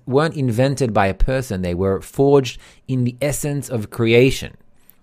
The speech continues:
And they were only discovered almost six thousand years ago by the first Kabbalist who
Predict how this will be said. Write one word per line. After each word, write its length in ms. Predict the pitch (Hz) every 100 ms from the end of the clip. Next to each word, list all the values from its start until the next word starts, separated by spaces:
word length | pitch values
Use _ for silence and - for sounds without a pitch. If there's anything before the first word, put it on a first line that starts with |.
| -
And 140 | 110
they 60 | 113
were 140 | 123
only 220 | 143 160
discovered 720 | 131 127 - 156 165 104 73 - _ _ _ _ _ - _ -
almost 360 | 139 156 143
six 160 | 147 -
thousand 340 | 139 120 123
years 200 | 143 175
ago 280 | 113 57 58 _ _ _ _ -
by 140 | 95
the 100 | 95
first 500 | - 135 143 123 -
Kabbalist 580 | - 107 110 110 - - - _ _ _
who 380 | - 110 107 -